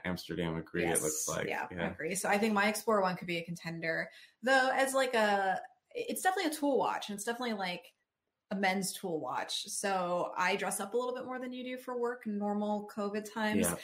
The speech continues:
Speaker 2: And, like, yeah, I can wear it with a suit, I can wear it to work, but it, it, like, it doesn't always fit some of those dressier situations.
Speaker 1: Yeah,
Speaker 2: So maybe,
Speaker 1: fair
Speaker 2: maybe
Speaker 1: enough.
Speaker 2: not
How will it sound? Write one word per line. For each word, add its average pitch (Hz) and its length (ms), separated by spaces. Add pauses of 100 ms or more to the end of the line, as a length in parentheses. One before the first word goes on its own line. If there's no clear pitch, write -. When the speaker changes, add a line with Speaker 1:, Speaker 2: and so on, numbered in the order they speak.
(200)
Speaker 2:
And, 226 80
like, 220 160
yeah, 202 160
I 196 80
can 202 140
wear 185 140
it 180 100
with 165 80
a - 20
suit, 175 220
I 175 80
can 175 140
wear 170 120
it 170 80
to 170 100
work, 165 340
but 185 100
it, 180 180
it, 190 140
like, 185 160
it 185 100
doesn't 202 220
always 175 420
fit - 360
some 175 200
of 156 60
those - 180
dressier - 440
situations. - 680
Speaker 1:
Yeah, 165 100
Speaker 2:
So 170 200
maybe, 180 320
Speaker 1:
fair 180 120
Speaker 2:
maybe 196 160
Speaker 1:
enough. 170 160
Speaker 2:
not - 80